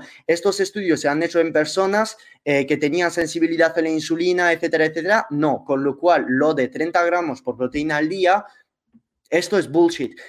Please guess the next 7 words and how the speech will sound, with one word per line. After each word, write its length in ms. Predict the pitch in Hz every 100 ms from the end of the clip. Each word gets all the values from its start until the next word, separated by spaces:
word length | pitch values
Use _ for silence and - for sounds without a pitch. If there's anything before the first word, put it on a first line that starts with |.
| -
Y 120 | 170
esto 260 | 196 202 214
es 220 | 196 -
una 180 | 165 175
respuesta 540 | 170 160 - 185 185
evolutiva 500 | 175 160 165 175 180
normal. 540 | 143 131 131 208 196